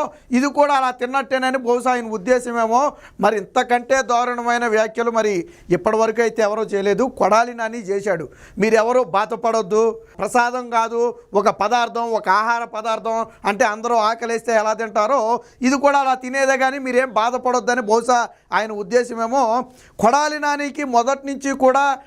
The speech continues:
మరి హిందూ దేవుళ్ళంటే ఎందుకనో గిట్టదో ఏంటో మనకు తెలియదు. గతంలో కూడా మీరు, ఆ, వైసీపీ అధికారంలో ఉన్నప్పుడు కూడా కొన్ని విమర్శలు చేశాడు. ఆ రథం తగిలిపో-, తగలబడినప్పుడు కానివ్వండి, రాముడి, ఆ, విగ్రహానికి తల విరగ్గొట్టిన సమయంలో కానివ్వండి, లేదా,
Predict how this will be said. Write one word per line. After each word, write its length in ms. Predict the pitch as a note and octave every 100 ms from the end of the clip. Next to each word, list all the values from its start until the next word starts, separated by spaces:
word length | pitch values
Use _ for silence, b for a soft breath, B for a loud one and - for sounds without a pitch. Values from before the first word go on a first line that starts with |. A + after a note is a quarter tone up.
| B
మరి 160 | G3 G3+
హిందూ 320 | F3+ C4 D4
దేవుళ్ళంటే 580 | C4 C4+ C4+ C4 B3+ C4+
ఎందుకనో 380 | A#3 A#3+ B3+ B3+
గిట్టదో 460 | G3+ A3+ A#3 B3+
ఏంటో 260 | C4+ A#3+ B3
మనకు 220 | A3+ A3
తెలియదు. 400 | G#3 A3 B3+ F#3 F#3+
గతంలో 280 | A#3 B3 B3
కూడా 160 | B3+
మీరు, 340 | C4 B3+ G#3+ D#3 B B F#3
ఆ, 100 | F#3
వైసీపీ 460 | G3 B3 C#4 B3
అధికారంలో 500 | C4 A#3+ B3+ B3 A#3+
ఉన్నప్పుడు 280 | B3 A#3+ A#3
కూడా 120 | A#3
కొన్ని 220 | A#3 A3
విమర్శలు 360 | B3 C4 C#4 B3
చేశాడు. 380 | F#3+ D3+ D#3+ - - b b
ఆ 240 | G3 F#3 E3+
రథం 280 | F3+ A3+ A#3+
తగిలిపో-, 480 | A#3 A#3 F#3 A3+ A3
తగలబడినప్పుడు 640 | G#3+ A3+ A3+ A3+ A3 G#3+
కానివ్వండి, 440 | G#3 G#3 G#3 A3
రాముడి, 600 | A3+ G3 A3 A3+ A3 G#3 B B F3+
ఆ, 120 | F#3+
విగ్రహానికి 580 | G3 G3 A3 G#3 G#3+ G3
తల 280 | G3 G#3 A#3+
విరగ్గొట్టిన 500 | A3+ G#3 A3 A3 G3+
సమయంలో 460 | G3 G#3 G3+ G3+
కానివ్వండి, 520 | F#3+ F#3+ F#3+ G3 B3
లేదా, 360 | B3 A3+ A#3